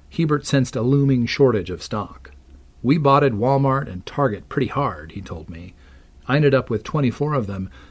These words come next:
and made between three hundred dollars and five hundred dollars on each one." There'd been growing pains outside the family business, though. His bots had initially gobbled up hundreds of P S five systems,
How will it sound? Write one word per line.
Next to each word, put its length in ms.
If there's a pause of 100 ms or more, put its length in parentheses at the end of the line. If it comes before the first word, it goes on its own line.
and 140
made 180
between 340
three 180
hundred 200
dollars 380
and 180
five 280
hundred 180
dollars 300
on 120
each 220
one." 460 (680)
There'd 220
been 180
growing 340
pains 360
outside 500
the 60
family 340
business, 380
though. 400 (460)
His 180
bots 340
had 140
initially 400
gobbled 380
up 200
hundreds 520
of 160
P 160
S 160
five 340
systems, 420